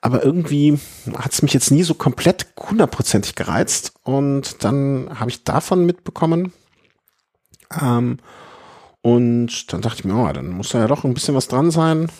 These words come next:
Äh, und ich muss sagen, also ich hab jetzt, ähm, ich würd mal sagen, so ungefähr ein Drittel, zwei, die Hälfte durch und ich habe es in der Tat, äh, in keinster Weise bereut,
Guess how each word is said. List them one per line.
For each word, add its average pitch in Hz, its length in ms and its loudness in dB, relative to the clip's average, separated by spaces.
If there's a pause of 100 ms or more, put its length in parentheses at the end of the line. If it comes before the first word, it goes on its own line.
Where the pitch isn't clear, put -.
Äh, 143 80 -6
und 131 1040 -4 (160)
ich 120 160 -10 (880)
muss 135 600 -2
sagen, 156 320 2
also 131 160 -4
ich - 80 -6
hab - 120 -6
jetzt, - 280 -6 (800)
ähm, 131 420 2 (400)
ich - 160 -6
würd 127 80 -4
mal 143 80 4
sagen, 120 300 0
so 110 160 -4
ungefähr 131 640 0
ein 110 160 0
Drittel, 180 440 0 (180)
zwei, 113 320 -4
die 117 100 -6
Hälfte 143 440 -2 (840)
durch 156 360 0
und 131 140 -2
ich 135 140 -4
habe 135 100 2
es 131 80 -4
in 113 80 -2
der 135 80 4
Tat, 117 320 -2
äh, 110 360 0
in 107 160 -4
keinster 147 320 0
Weise 123 200 0
bereut, 110 360 -4